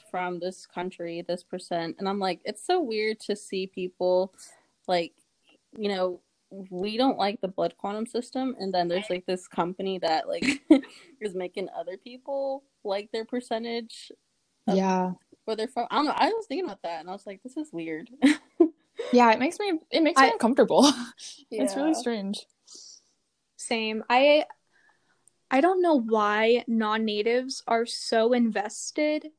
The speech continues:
Speaker 3: in knowing the blood quantum of Indigenous peoples, but my best guess is that they're used to remarks like, "Oh, my great-grandmother is Cherokee."
Speaker 2: Mm-hmm.
Speaker 3: So to them, blood quantum,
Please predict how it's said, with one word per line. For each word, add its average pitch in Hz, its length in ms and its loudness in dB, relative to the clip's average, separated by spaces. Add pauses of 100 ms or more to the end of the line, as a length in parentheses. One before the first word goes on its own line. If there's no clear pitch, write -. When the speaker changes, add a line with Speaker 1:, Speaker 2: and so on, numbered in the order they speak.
(200)
Speaker 3:
in 233 380 0 (120)
knowing 226 580 0 (300)
the 226 80 0
blood 208 320 0
quantum 277 560 0
of 262 100 -2
Indigenous 277 440 2
peoples, 285 560 0
but 240 140 6
my 226 200 4
best 269 300 2
guess 220 420 4
is 226 180 2
that 208 280 4
they're 214 180 4
used 214 560 -2
to 208 440 4
remarks 208 540 -2
like, 208 300 -2
"Oh, 247 140 4
my 247 160 4
great-grandmother 226 840 2
is 208 240 0
Cherokee." 226 520 0
Speaker 2:
Mm-hmm. 202 360 0
Speaker 3:
So 233 260 6
to 226 200 -2
them, 240 340 2 (160)
blood 214 260 2
quantum, 208 720 -4